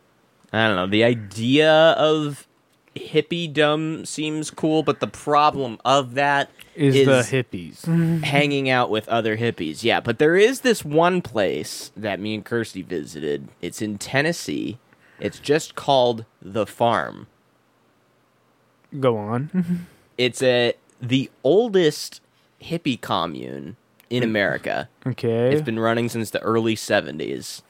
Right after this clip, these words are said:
Speaker 2: Okay, what does it consist of? How do you live there, et cetera?
Speaker 1: Um, consists of, I think, like, sixty or so residents.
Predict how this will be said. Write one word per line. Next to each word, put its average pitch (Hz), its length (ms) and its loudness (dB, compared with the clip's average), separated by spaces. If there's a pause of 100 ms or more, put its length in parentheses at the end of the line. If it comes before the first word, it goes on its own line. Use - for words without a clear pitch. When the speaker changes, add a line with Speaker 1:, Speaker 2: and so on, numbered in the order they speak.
(120)
Speaker 2:
Okay, 143 200 -2
what 135 120 2
does 143 120 0
it 123 160 -4
consist 156 520 -2
of? 170 240 4
How 160 120 0
do 156 80 -2
you 127 100 -2
live 147 400 0
there, 151 420 0
et - 140 -16
cetera? 117 400 -4 (100)
Speaker 1:
Um, 143 540 4 (360)
consists 160 600 0
of, 139 280 4
I 131 160 4
think, 143 560 -4
like, 110 300 -4
sixty 175 680 -4
or 170 120 0
so 160 800 2
residents. 160 920 -2